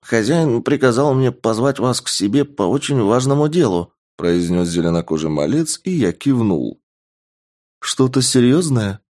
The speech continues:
спросила амазонка, которая уже успела облачиться в часть своей амуниции и сейчас была занята многочисленными ремешками, которыми была усеяна ее броня.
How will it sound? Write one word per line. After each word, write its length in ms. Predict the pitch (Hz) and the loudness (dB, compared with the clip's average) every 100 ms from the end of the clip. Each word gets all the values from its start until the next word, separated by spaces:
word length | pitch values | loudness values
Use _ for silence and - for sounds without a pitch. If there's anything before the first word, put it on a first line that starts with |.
| - | -16
спросила 640 | - 92 90 - 98 92 | -8 -2 0 0 2 2
амазонка, 640 | 90 90 82 120 131 - - | 2 2 0 0 -2 -4 -6
которая 400 | - - 175 143 | -4 0 2 4
уже 240 | 113 131 | 2 2
успела 520 | 131 101 - 143 135 | 2 0 0 2 2
облачиться 600 | 92 95 87 - 151 131 | 0 -2 -2 -2 -4 -4
в 60 | 120 | -4
часть 280 | - 156 - | -4 -4 -4
своей 360 | 104 95 87 | -2 0 0
амуниции 720 | - 85 82 90 151 - 143 | -2 -2 -2 0 -2 0 -2
и 160 | - 87 | 0 -2
сейчас 520 | - - - 175 156 | -4 -4 -2 -2 -2
была 340 | 113 104 156 | 0 2 2
занята 420 | 160 143 113 - 165 | 0 0 0 0 0
многочисленными 920 | 156 131 127 - 87 - 85 85 85 | 2 2 0 0 -4 -2 -2 0 0
ремешками, 680 | 87 113 143 - 135 78 60 | 0 0 -2 -2 -2 -2 -6
которыми 440 | - - 85 82 | -8 -4 -2 -2
была 300 | 82 87 82 | -2 0 0
усеяна 480 | 80 90 87 80 76 | 0 -2 -4 -4 -4
ее 400 | 76 85 85 73 | -4 -4 -2 -4
броня. 680 | 76 104 120 90 60 58 | -2 -2 0 -2 -4 -8